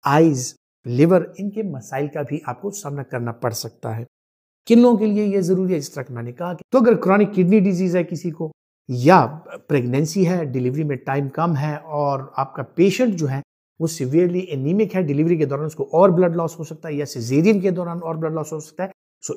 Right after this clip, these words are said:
इन सूरत में हम स्पीड अप करने के लिए, उनका आयरन बढ़ाने के लिए हम वेट नहीं कर सकते कि वो आयरन जाके लेंगे orally, वो एब्जॉर्ब होगा, ब्लड बनेगा, एचबी ज्यादा होगा, तो इस सूरत में जो है तो हम ये इंजेक्टेबल आयरन्स का सहारा ले सकते हैं।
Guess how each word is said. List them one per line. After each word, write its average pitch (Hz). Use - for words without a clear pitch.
इन 226
सूरत 220
में 220
हम 185
स्पीड 240
अप 208
करने 180
के 190
लिए, 190
उनका 185
आयरन 185
बढ़ाने 151
के 160
लिए 196
हम 147
वेट 165
नहीं 196
कर 202
सकते 170
कि 156
वो 156
आयरन 156
जाके 139
लेंगे 151
orally, 147
वो 143
एब्जॉर्ब 135
होगा, 143
ब्लड 151
बनेगा, 156
एचबी 160
ज्यादा 160
होगा, 170
तो 185
इस 170
सूरत 165
में 170
जो 143
है 131
तो 139
हम 147
ये 135
इंजेक्टेबल 139
आयरन्स 123
का 185
सहारा 131
ले 117
सकते -
हैं। 113